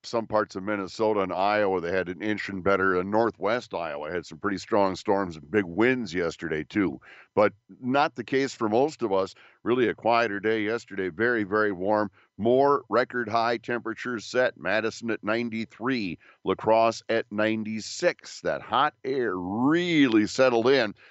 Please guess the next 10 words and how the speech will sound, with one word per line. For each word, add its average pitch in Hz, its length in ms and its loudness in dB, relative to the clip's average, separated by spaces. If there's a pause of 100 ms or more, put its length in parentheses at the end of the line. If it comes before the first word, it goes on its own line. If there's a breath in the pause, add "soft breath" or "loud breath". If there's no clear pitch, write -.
(100)
Still 175 300 0
around 147 360 0
for 135 100 -2
today, 127 340 0
not 120 280 0
quite 165 460 -4 (100)
like 107 320 0
it 98 100 -10
was 98 300 2
yesterday, 95 640 0